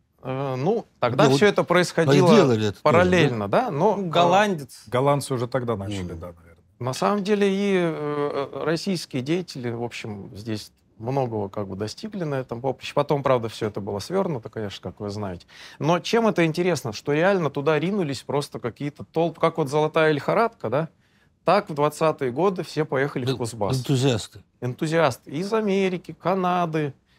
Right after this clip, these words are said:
Speaker 1: из Европы. То есть вот люди просто туда приехали. Там, значит, эти...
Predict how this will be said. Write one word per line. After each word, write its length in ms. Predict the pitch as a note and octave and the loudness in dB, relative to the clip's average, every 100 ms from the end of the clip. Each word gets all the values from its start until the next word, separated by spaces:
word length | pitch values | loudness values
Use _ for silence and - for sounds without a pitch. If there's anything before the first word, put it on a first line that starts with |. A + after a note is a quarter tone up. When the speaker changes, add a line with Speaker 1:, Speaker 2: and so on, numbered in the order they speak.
| _ _ | _ _
Speaker 1:
из 200 | - C#3+ | -8 -6
Европы. 800 | D#3+ F#3+ F#3+ F#3+ F#3 F3+ E3 D#3 D3 | -4 -2 2 2 2 0 -2 -2 -2
То 80 | D#3+ | -2
есть 160 | D3 | -2
вот 160 | G3 G#3 | -2 -2
люди 220 | G3+ G#3 | -2 -4
просто 320 | F3 D#3+ - - | -4 -4 -6 -4
туда 220 | D3 D#3+ | -2 -2
приехали. 580 | - C#3+ E3 B2 E3 D#3+ | 0 0 2 0 -2 -2
Там, 220 | D#3 E3 | -2 -2
значит, 340 | D3+ D3+ - _ - | 0 -2 -2 _ -8
эти... 280 | C3+ B2+ A2 | -8 -4 -6